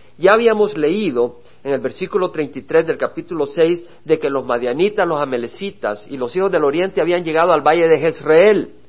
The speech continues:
allá por el monte Carmel, donde va a ser la última batalla en Armagedón.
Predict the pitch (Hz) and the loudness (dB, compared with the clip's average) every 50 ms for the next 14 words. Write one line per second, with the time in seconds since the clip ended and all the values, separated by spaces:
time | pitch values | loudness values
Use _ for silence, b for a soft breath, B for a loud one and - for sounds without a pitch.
0 | - - - - - - - - - - - - - - - - 117 131 139 147 | -20 -20 -20 -20 -20 -20 -20 -20 -20 -20 -20 -20 -20 -20 -10 -6 -2 0 2 2
1 | 156 - 175 160 147 143 147 151 160 156 165 156 - 151 139 147 151 170 165 151 | 2 4 4 4 4 4 2 0 0 0 -2 -4 -2 0 0 2 2 2 2 2
2 | 113 - - - - - - - - - - - - - - - 151 151 147 156 | 0 -6 -14 -20 -20 -20 -20 -20 -20 -20 -20 -20 -20 -20 -10 -4 -4 0 2 4
3 | 170 185 190 - - 208 196 185 180 196 202 196 - 214 190 180 175 175 165 160 | 4 4 4 4 2 2 4 6 6 6 6 4 2 -2 0 2 4 4 4 2
4 | - - 175 180 185 165 135 113 113 113 113 113 117 117 113 131 143 139 156 165 | 2 2 2 2 2 2 0 -2 -2 -2 -4 -4 -2 -4 -2 -2 -2 -2 0 -2
5 | 156 143 - | -2 -4 -6